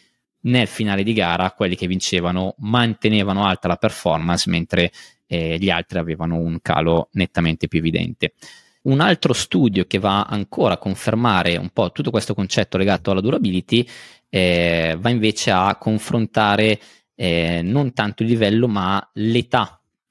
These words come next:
di, tra varie categorie. Quindi se confrontiamo, eh, juniores, under ventitré e professionisti, eh, con dati presi dalle gare all'interno di una stagione, eh, quindi dati di gara, si vedeva come su durate brevi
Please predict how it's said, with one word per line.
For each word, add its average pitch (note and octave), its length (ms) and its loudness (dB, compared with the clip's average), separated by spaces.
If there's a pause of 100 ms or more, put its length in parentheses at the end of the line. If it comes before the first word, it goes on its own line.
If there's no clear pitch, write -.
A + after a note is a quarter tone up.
(200)
di, F2 720 0
tra G2+ 120 -2
varie G2 220 0
categorie. A2 560 0
Quindi F#2 240 -4
se - 140 -6
confrontiamo, F#2+ 720 0 (300)
eh, G2+ 180 -2
juniores, G#2 500 2
under G2+ 200 -2
ventitré F#2+ 580 -2
e - 100 -2
professionisti, G#2+ 880 -2 (320)
eh, E2+ 240 -2
con C3 240 -2
dati A2+ 380 0
presi F#2+ 680 0
dalle G2 360 -2
gare G2 460 0 (180)
all'interno F#2 460 -2
di F2 60 0
una F2 120 0
stagione, G2+ 540 0 (380)
eh, F2 280 0
quindi A2 200 -2
dati G2+ 180 -2
di A#2+ 80 -2
gara, G#2+ 300 2
si - 160 -6
vedeva A2 260 0
come F2+ 480 0
su - 340 -4
durate G#2+ 380 0
brevi G#2 440 2